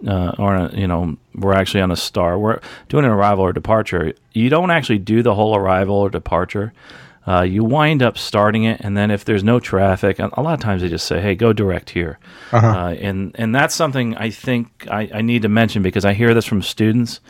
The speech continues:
Speaker 1: also a lot, is the fact that if you're on a departure, you're sitting here trying to comply with everything, and all of a sudden they give you a direct to a point on that departure,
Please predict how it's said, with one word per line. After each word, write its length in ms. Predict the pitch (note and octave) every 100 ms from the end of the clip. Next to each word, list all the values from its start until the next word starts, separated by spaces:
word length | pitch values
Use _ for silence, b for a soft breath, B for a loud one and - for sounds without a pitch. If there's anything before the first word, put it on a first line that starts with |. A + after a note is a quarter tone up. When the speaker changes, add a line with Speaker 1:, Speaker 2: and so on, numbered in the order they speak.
| B B B -
Speaker 1:
also 440 | G#2 A2 - A#2+
a 60 | A#2+
lot, 280 | A#2 A#2
is 120 | G2 F#2
the 100 | G2
fact 460 | - G2+ F#2 -
that 320 | G#2 F#2+ F2+ b b b b b
if 200 | G2 -
you're 220 | A#2+ C3+
on 160 | C#3+ B2+
a 80 | A#2
departure, 800 | G#2 - C#3+ E3 - - F2 E2
you're 180 | F#2
sitting 300 | G#2 - C#3+
here 140 | A#2+ G2+
trying 240 | - C3+
to 40 | A#2
comply 380 | G#2 G#2 C3
with 140 | D3+ G#2
everything, 240 | F2+ F2+
and 80 | F#2+
all 80 | A#2+
of 60 |
a 20 | C3
sudden 160 | C3
they 80 | A2+
give 160 | A2 A2+
you 100 | G#2+
a 60 |
direct 380 | F#2+ G2 A2+ -
to 260 | - B2 C3
a 80 | A2
point 360 | - A#2+ A#2+
on 220 | A2+ A2+ A#2+
that 180 | B2+
departure, 600 | B2 - A2+ B2 D#3 D#3+